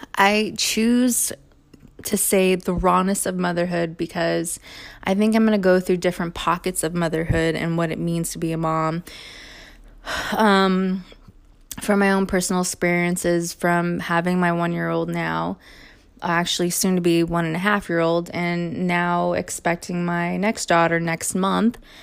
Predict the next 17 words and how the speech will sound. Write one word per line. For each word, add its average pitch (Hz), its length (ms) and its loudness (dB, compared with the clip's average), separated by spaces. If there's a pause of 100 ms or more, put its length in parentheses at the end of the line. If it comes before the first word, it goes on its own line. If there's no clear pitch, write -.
(100)
She's 180 280 -2
due 185 160 0
next 175 300 -2
month. 185 280 0
So, 175 460 0 (760)
um, 190 440 0 (160)
I 180 100 -2
say 247 200 2
the 220 140 4
rawness 196 420 2
of 196 100 0
motherhood 170 640 0
because 175 360 -2
let's 190 260 0
be 185 140 2
real, 165 340 0
like, 160 340 -2